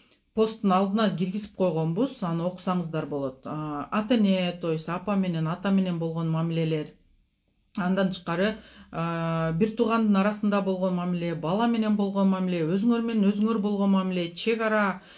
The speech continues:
а, андан тышкары психологиялык баягы ар бир адамдын жашы тууралуу темалар бар, э. А, бардыгы баягы,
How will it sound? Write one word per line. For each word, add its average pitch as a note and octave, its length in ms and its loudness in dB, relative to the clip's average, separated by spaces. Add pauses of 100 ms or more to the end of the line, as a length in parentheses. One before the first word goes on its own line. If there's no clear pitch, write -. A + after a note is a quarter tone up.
(200)
а, E3+ 340 -2
андан G#3+ 240 2
тышкары A3 400 -2
психологиялык A3 840 0
баягы F#3+ 400 0
ар G3+ 220 4
бир G#3 240 2
адамдын G#3 520 2
жашы F#3+ 340 -4
тууралуу G3+ 500 0
темалар F#3 480 0
бар, F3 260 -2
э. G#3+ 200 0 (400)
А, E3 380 -2
бардыгы G#3+ 680 0
баягы, E3 680 -2